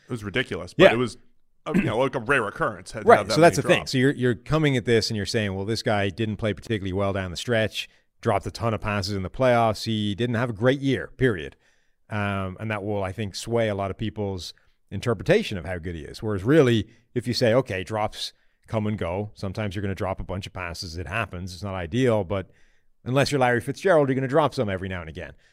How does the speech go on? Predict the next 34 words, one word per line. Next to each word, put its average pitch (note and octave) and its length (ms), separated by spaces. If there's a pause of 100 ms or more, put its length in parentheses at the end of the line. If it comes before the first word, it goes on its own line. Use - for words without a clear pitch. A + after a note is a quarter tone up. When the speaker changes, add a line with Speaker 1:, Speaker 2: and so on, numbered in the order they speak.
(220)
Speaker 2:
Um, G#2 480
Godwin B2 320
had A#2+ 240
that. D#2+ 220
Let's G#2 160
assume A2+ 260
it's G#2 100
not A2 140
gonna G2+ 140
happen A2+ 340
because F#2 460 (340)
in A2 200
no A#2 200
previous A2+ 500
year A#2 180
of G#2 80
his G2+ 120
career A#2 340
has G2 80
he G#2 80
dropped G2+ 240
more G#2 160
than F#2+ 140
two G#2+ 240
passes. G#2+ 580 (480)
Um, F#2+ 520
so A2+ 420 (240)
he's A#2 160
gonna C3+ 160
be A#2+ 100
better D3 400
next F2+ 300
year, D2+ 260
and F#2 360